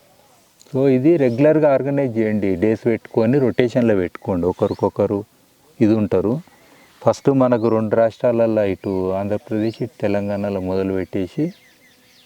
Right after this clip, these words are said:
మిగతా ప్లేస్లకు వెళ్దాం. మనం డైరెక్ట్ ఈ మీటింగ్ ఓ వన్ ఇయర్లో హిమాలయాలలో పెట్టుకుందాం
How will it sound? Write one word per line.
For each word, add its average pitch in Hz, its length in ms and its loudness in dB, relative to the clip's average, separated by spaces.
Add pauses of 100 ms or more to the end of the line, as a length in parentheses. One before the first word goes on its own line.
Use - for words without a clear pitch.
(120)
మిగతా 127 320 2
ప్లేస్లకు 127 460 0
వెళ్దాం. 90 300 -2 (1400)
మనం 110 180 2
డైరెక్ట్ 120 440 2
ఈ 131 280 4
మీటింగ్ 123 420 2
ఓ 117 160 4
వన్ 113 220 2
ఇయర్లో 123 300 2
హిమాలయాలలో 113 680 2
పెట్టుకుందాం 85 520 -4